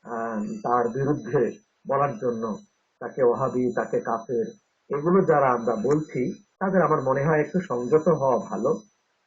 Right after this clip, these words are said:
বিষয়টা ডিপলি বোঝা ভালো। মুখে আসলেই যে বলতে হবে তা না। ইমাম আবু, আমরা যদি হানাফি মাযহাব অবলম্বন করি, কোনো রকমের সন্দেহে কাউকে কাফের বলা যাবে না।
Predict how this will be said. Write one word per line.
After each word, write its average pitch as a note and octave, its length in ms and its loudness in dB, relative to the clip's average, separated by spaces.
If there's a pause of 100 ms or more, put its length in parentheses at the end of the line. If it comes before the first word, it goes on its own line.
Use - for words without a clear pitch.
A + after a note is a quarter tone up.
(140)
বিষয়টা F3 400 0
ডিপলি F3 580 4
বোঝা C3+ 320 0
ভালো। - 260 -8 (360)
মুখে - 220 -6
আসলেই F#3 380 0
যে F#3+ 80 4
বলতে D3+ 320 2
হবে C#3+ 360 0 (480)
তা C3 200 -8
না। B2 220 -6 (800)
ইমাম E3 300 -2
আবু, D#3 160 2
আমরা D#3+ 360 4
যদি F3+ 140 4
হানাফি D3+ 300 2
মাযহাব G3 440 6
অবলম্বন C#3+ 540 4
করি, B2 440 -2 (580)
কোনো A3 220 2
রকমের A#3+ 380 4
সন্দেহে F3 520 6
কাউকে C#3 380 2
কাফের B2+ 360 0
বলা A#2 240 0
যাবে G#2+ 460 -2 (260)
না। C3+ 200 -6